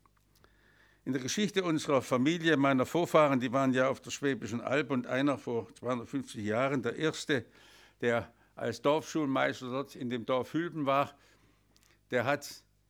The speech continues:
dort oben gewirkt. Das war so ein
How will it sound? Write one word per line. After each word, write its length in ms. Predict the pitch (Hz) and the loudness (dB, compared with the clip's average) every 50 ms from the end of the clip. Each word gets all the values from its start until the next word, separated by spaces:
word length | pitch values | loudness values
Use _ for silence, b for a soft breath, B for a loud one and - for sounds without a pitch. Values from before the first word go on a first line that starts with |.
| _ _ _ _ _ _ _ _ _ _ _ _ _ _ | _ _ _ _ _ _ _ _ _ _ _ _ _ _
dort 200 | - 131 131 - - | -8 -8 -8 -2 2
oben 360 | 170 180 190 185 196 180 156 | 4 4 4 4 2 -2 0
gewirkt. 640 | - 139 120 131 170 196 202 - - - - - - | 0 0 2 2 2 2 2 0 -4 -8 -10 -8 -8
Das 160 | 139 120 - | -8 -4 -2
war 140 | 131 123 131 | -2 -2 0
so 220 | 123 - 123 120 - | 0 0 0 0 0
ein 400 | 120 117 110 110 104 98 87 | 0 -2 -2 -2 -4 -6 -6